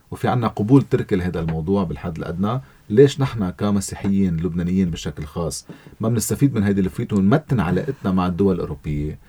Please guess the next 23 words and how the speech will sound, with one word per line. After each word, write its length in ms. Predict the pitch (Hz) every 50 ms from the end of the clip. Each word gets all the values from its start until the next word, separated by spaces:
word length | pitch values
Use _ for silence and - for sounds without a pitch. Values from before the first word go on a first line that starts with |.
| - - - - _ _
وبلشنا 500 | - 82 101 104 131 160 156 - 139 127
نتعود 420 | 110 - 98 117 117 107 101 95 90
على 240 | 87 92 95 92
إنه 260 | 98 95 87 82 80 - -
أي 140 | 135 147 135
مشكل 320 | 135 139 135 - 127 107
بيصير 260 | 101 98 - 117 104
معنا 240 | 107 113 110 107 98
من 120 | 92 92
خلال 280 | 92 - 107 101 104 101
السلطنة، 640 | 92 - - - 90 78 - - 69 69 69 73 73 - _ -
مع 140 | 98 101 98
السلطنة، 580 | 92 - - 90 85 78 - 78 76 82 92 120 - _ - - - - - _ - 104
دغري 340 | 104 107 165 160 160 143 123
بنطلب 320 | 120 135 135 - 120 98
مساعدة 760 | 101 98 - - 120 120 110 92 95 92 92 101 104 110 113 110 - - -
وبنطلب 500 | - 87 95 107 117 - - 101 82 78
حماية 420 | - - 92 95 101 107 107 104
من 240 | 95 98 101 104 98
هالدول 380 | 92 95 95 87 90 95 92 87
الأوروبية 360 | - - 85 80 - 104 98
وخاصة 400 | 90 - - 98 - - - 78
فرنسا. 500 | 73 78 71 69 69 71 - 82 95